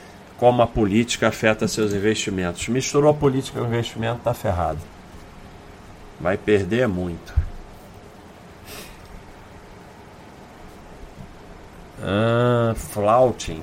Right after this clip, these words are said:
flaunting. O que que é flaunting? Tá meio chato esse bode.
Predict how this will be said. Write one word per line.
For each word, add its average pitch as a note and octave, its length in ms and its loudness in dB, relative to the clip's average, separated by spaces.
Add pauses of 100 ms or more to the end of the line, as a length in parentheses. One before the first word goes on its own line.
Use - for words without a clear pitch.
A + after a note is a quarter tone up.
flaunting. G#2 840 2 (220)
O - 40 -18
que F#2+ 120 -6
que - 120 -6
é F#2+ 40 0
flaunting? F2 680 0 (920)
Tá F2 120 0
meio B2+ 280 0
chato G2 500 4
esse E2+ 240 -6
bode. D#2 520 -8